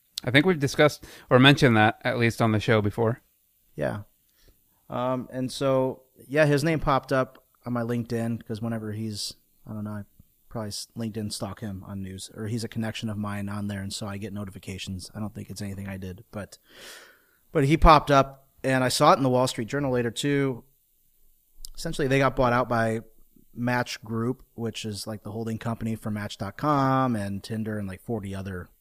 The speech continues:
Speaker 2: dating sites around the world.
Speaker 1: So he,
Speaker 2: And
Speaker 1: so he got cashed out.
Speaker 2: He did, but they kept him on. So he's, this is the <laughs> interesting twist. Like, him and a few other people named in the suit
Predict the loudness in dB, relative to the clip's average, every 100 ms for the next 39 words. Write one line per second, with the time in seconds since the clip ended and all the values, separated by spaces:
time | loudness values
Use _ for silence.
0 | _ -10 -8 -8 -8 -10 -10 -10 -10 -10
1 | -10 -10 -12 -16 _ _ _ _ -16 -14
2 | -12 -14 -14 -16 -18 -16 -16 -18 -6 2
3 | 4 4 -4 0 4 6 6 6 6 6
4 | 6 6 4 -6 -8 -12 -14 -20 -20 -20
5 | -20 -18 -12 -12 -4 4 8 8 10 8
6 | 6 4 6 6 6 6 4 -4 0 2
7 | 2 0 0 2 2 0 -2 -2 -2 0
8 | 2 2 0 2 4 4 4 2 0 0
9 | 0 0 -2 -2 -4 -2 -4 -2 2 2
10 | 0